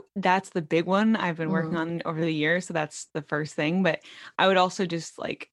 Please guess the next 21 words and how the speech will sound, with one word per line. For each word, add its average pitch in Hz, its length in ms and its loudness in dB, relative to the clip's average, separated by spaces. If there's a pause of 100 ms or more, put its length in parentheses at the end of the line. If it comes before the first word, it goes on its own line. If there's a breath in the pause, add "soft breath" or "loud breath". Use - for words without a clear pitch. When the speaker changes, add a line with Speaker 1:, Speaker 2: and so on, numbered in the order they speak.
Speaker 1:
another 165 380 0
note 165 360 0
on 156 180 -2
the 156 60 -2
self-sabotage 190 880 -4
thing. 156 340 -2 (100)
I 170 80 -2
think 190 280 0
I've 185 160 2
never 170 360 2
personally 170 720 -2
identified 165 580 -4
with 165 100 -8
the 160 100 0
word 160 300 -2
perfectionist, 240 720 0
because 170 200 -2
I'm 165 100 -4
like, 160 260 -2
"Oh, 254 160 4
I'm, 208 380 2